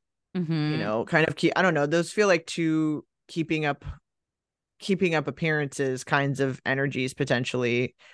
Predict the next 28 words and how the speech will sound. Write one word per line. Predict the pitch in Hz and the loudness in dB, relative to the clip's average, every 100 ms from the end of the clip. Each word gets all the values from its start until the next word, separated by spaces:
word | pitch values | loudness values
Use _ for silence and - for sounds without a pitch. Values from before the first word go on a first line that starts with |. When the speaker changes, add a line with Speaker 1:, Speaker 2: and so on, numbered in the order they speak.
| - | 0
Speaker 2:
where | 139 139 | 6 6
it's | 131 | 6
like, | 135 131 135 | 4 4 4
we | 135 | 2
can't, | 147 135 - _ _ _ - | 4 2 0 _ _ _ -2
we | 151 | -2
can't | 135 156 135 | 2 0 2
do | 143 139 | 0 2
one | 135 131 | 2 0
without | 127 127 117 - _ 156 | 0 2 0 0 _ -4
the | 139 | 0
other, | 101 117 80 - | 2 0 0 4
or, | 156 | 4
like, | 156 - | 4 2
the, | 151 139 | 0 0
not | 156 - | -4 -8
we | 135 | -8
can't | 120 117 | -6 -4
do | 123 | -2
one | 117 | -2
without | 120 - | 0 -2
the | - 113 | 0 0
other. | 107 - - | 2 -2 -4
We | 147 156 | 2 2
can't | - 160 - | 6 4 4
keep | 165 143 | 2 4
up | 139 - | 2 6
both, | 139 135 - - | 4 4 0 -20